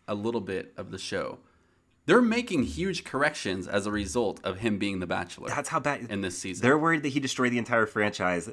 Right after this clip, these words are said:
Speaker 2: that they're throwing this Hail Mary to bring in Claire as the <laughs> next Bachelorette. They were like
Speaker 1: Right, okay. They, they're saying,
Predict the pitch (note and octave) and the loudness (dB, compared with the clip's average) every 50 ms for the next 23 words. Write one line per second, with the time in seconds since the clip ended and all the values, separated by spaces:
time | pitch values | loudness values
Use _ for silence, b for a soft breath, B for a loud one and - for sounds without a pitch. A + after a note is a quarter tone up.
0 | - - F#2 G#2 G2 A2+ G#2+ G#2+ G#2+ - - A2+ G#2+ A2 A2 G#2+ G2+ - - - | -6 0 0 0 2 2 2 2 2 2 2 2 4 4 2 0 -2 -4 -6 -6
1 | - - A2+ A2 A2 G#2 G#2 G2+ G2+ F#2+ F#2 F2 - G2+ E2+ F#2 G2 G2 F#2+ F#2+ | -2 0 2 2 2 2 2 2 4 4 2 0 0 -2 0 2 2 2 2 2
2 | F#2+ F#2 F2 E2+ - - - G#2 G2 G2 F#2+ G#2+ - - C#3 - - C3+ - - | 2 0 0 -2 -4 0 4 4 6 6 6 6 6 6 6 6 6 2 2 2
3 | A2 B2+ - - - - - B2 A2+ G#2+ A2 A2+ G#2+ F2+ E2+ - - B B B | 2 2 2 2 0 2 2 2 4 4 4 4 4 2 -2 -6 -12 B B B
4 | B B B B B - - - - - - - - - - - - - A#2 A2 | B B B B B -20 -20 -20 -20 -20 -20 -20 -20 -20 -20 -14 -4 2 4 6
5 | A2+ A#2+ A#2+ A#2 A2 - - - B B B B B B C3+ G3 A3 G3+ - - | 6 8 8 6 6 4 2 -8 B B B B B B 6 6 6 8 10 8
6 | F3+ F#3+ - F#3+ D#3+ C3 - B B B B C#3+ F#3 G#3+ G#3 D#3+ E3 G#3 G3+ G3 | 8 10 10 8 6 6 2 B B B B 6 6 6 6 4 4 2 4 4
7 | - G3 F3+ D#3 C#3 B2+ C3 B2+ | 4 2 2 2 2 0 -2 -4